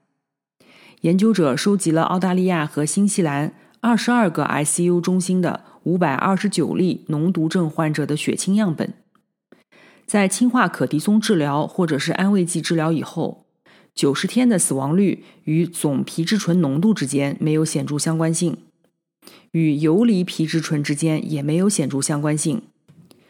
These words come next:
与醛固酮或者是维生素 C 的水平也没有相关性。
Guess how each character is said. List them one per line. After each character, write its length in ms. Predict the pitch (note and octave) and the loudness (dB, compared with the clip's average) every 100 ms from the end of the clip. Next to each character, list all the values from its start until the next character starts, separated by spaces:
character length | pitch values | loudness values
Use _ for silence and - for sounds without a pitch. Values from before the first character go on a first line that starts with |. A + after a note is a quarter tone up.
| _ | _
与 180 | - E3+ | -4 -4
醛 280 | D3+ - E3 | -2 -2 0
固 120 | F#3 | 0
酮 380 | A3 D3+ D3 F3 | 0 0 -2 -2
或 200 | - F#3+ | 0 0
者 120 | E3+ | 2
是 160 | C3+ F3 | 0 0
维 160 | D3+ D#3 | 0 0
生 200 | G#3+ G#3+ | 2 0
素 160 | G#3+ | 0
C 260 | F#3+ - A#3+ | -2 2 2
的 140 | G3 | 0
水 200 | E3 C#3 | 0 -2
平 360 | C3 C#3+ D3+ F3+ | -4 -4 -2 -2
也 160 | D3+ C#3+ | -2 -4
没 160 | C3 | -2
有 140 | F3 F3 | 0 0
相 220 | - C#3+ | -2 -4
关 140 | C#3 | -4
性。 220 | C#3 C#3+ | -4 -4